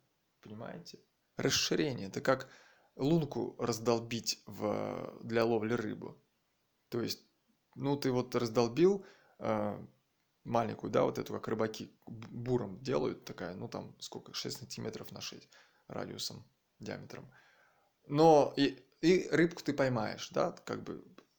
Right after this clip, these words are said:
Но ты хочешь большего, душа хочет большего у некоторого. Не просто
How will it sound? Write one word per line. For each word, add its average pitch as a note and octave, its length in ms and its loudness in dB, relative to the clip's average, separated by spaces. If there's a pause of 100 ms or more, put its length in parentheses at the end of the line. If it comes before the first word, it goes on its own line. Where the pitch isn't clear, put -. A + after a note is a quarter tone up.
(120)
Но D3 140 0
ты F3 160 4
хочешь E3+ 320 2
большего, F#3+ 640 2
душа D#3+ 280 0
хочет D3 380 -4
большего D#3 420 2
у - 20 -4
некоторого. G#2+ 520 -10
Не B2 140 -6
просто F3 480 2